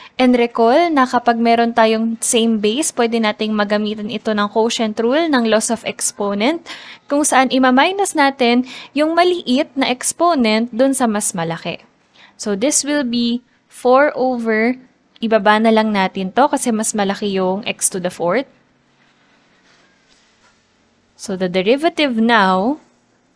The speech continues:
is four over x. Pwede mong gamitan din ito ng property kung saan yung, uh, L N x to the fourth,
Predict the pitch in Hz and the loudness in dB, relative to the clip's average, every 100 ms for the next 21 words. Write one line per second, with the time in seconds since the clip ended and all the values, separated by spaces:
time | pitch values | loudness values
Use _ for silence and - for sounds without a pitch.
0 | _ _ _ - 202 185 202 - - - | _ _ _ -6 -2 0 0 -2 -4 -6
1 | 269 269 294 233 240 208 190 180 185 _ | 2 4 4 0 -2 -2 -4 -2 -4 _
2 | _ _ - 185 - _ - - - - | _ _ -10 -10 -10 _ -2 0 0 -2
3 | - _ _ _ _ _ _ _ _ _ | -12 _ _ _ _ _ _ _ _ _
4 | _ _ _ _ _ _ _ _ - 269 | _ _ _ _ _ _ _ _ -2 0
5 | 285 330 330 302 302 320 330 349 359 285 | 2 0 2 2 2 2 0 0 0 -2
6 | 254 262 247 240 285 240 208 202 202 - | -2 -2 0 2 2 2 0 -2 -6 -12
7 | - _ - 233 233 226 220 220 240 285 | -20 _ 0 2 2 0 0 -2 -2 -2
8 | - 220 226 240 208 202 202 208 208 - | 0 0 0 0 0 0 0 0 0 -6
9 | - - - - _ - 185 185 180 - | -16 -20 -20 -20 _ -10 -6 -4 -6 -4
10 | 240 247 214 233 226 226 - 226 - - | 2 4 4 4 4 0 -2 -2 -2 0
11 | 220 220 214 226 | 2 2 2 2